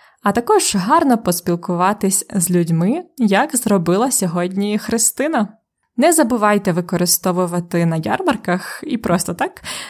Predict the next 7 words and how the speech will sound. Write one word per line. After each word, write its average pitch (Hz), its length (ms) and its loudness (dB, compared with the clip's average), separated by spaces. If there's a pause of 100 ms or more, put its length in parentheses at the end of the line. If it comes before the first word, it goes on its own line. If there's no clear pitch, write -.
димінуативи, 180 1120 4 (160)
зменшувально-писливі 175 1200 2
слова, 170 460 -2 (360)
як 175 340 0
картопелька, 202 960 0 (160)
апельсинки, 202 800 0 (180)
молочко. 320 720 0